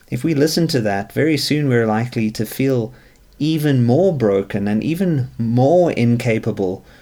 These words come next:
of receiving the healing that we need. Well, I've got some good news to say to this particular translation of, of "being perfect as your heavenly Father is perfect."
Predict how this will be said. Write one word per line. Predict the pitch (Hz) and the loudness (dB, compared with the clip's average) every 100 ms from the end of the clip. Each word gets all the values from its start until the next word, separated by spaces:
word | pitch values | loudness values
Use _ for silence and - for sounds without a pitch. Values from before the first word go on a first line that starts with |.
| - _ | -20 _
of | 110 110 | -8 -4
receiving | 113 110 123 120 113 | -2 -2 -2 -2 0
the | 104 | -2
healing | 101 107 101 98 95 | -2 -2 -2 -4 -6
that | - | -6
we | 101 104 | -4 -2
need. | 110 120 73 - _ _ _ _ _ - - - - - - - | -2 -2 -4 -12 _ _ _ _ _ -20 -20 -20 -20 -20 -8 0
Well, | 156 | 2
I've | 160 131 | 2 2
got | 139 135 | 0 0
some | 147 135 | 0 2
good | 139 131 | 2 2
news | 156 139 98 | 2 2 0
to | - 110 | -4 -4
say | - 110 110 | 0 -2 -2
to | 113 101 | -2 -4
this | 73 110 104 | -4 -4 -4
particular | - 120 127 123 110 98 | -6 -4 -4 -2 -2 -2
translation | 95 107 104 - 107 120 123 101 | -4 -4 -4 -4 -2 -2 -2 -4
of, | 90 95 - - | -4 -8 -10 -10
of | 101 95 - | -8 -10 -6
"being | 110 107 104 | -2 0 -2
perfect | - 117 120 107 101 | -2 -2 -2 -4 -4
as | 101 101 | -4 -4
your | 98 | -4
heavenly | 107 104 101 98 | -4 -4 -4 -4
Father | - 98 98 | -4 -4 -2
is | 92 101 | -4 -4
perfect." | - 107 101 98 - | -4 -6 -4 -8 -10